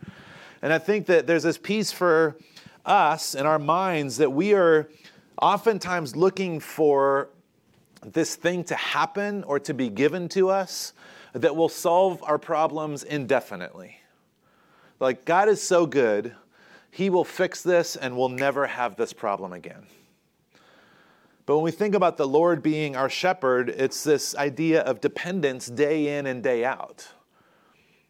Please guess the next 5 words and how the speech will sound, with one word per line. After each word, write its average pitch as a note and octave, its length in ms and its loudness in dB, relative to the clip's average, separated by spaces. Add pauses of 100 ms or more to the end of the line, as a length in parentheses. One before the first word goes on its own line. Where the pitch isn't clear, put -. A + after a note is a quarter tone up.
(600)
Whoever F#3 400 4
gets E3 220 0
elected A2 600 -2 (840)
next - 340 -8
year, G#2 320 -4